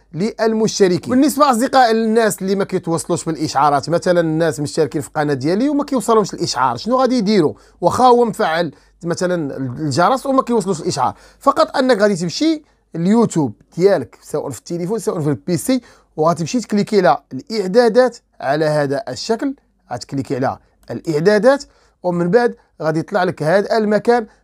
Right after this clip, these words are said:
غادي تلقى هنايا اشعارات في الاعدادات ديال اليوتيوب، غادي تكليكي على اشعارات. بعد ما غادي تكليكي عليها اصدقاء،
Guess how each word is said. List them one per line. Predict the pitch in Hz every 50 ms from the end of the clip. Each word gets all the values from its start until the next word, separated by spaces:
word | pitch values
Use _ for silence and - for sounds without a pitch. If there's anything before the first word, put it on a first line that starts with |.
| _ _
غادي | 156 170 175 196
تلقى | - 185 170 220 202
هنايا | 196 208 220 240 247 240 - _ _ _ _ _
اشعارات | - 220 208 - - 185 180 208 214 214 214 202 170 147 - _
في | - 147
الاعدادات | 151 - 196 185 160 156 175 202 208 226 240 233 - 160
ديال | 135 131 190 226 247 247 240 240 220
اليوتيوب، | 202 185 196 196 180 - - 151 127
غادي | 120 143 147 131
تكليكي | - 196 214 - 240
على | 202 190 190 -
اشعارات. | 147 - 120 120 135 135 147 190 269 294 - - _ _ _ _ _
بعد | 190 233 233 233
ما | 233 233
غادي | 214 226 214
تكليكي | 170 - 202 208 - 214 196
عليها | 190 202 196 185
اصدقاء، | 147 165 196 - 262 247 -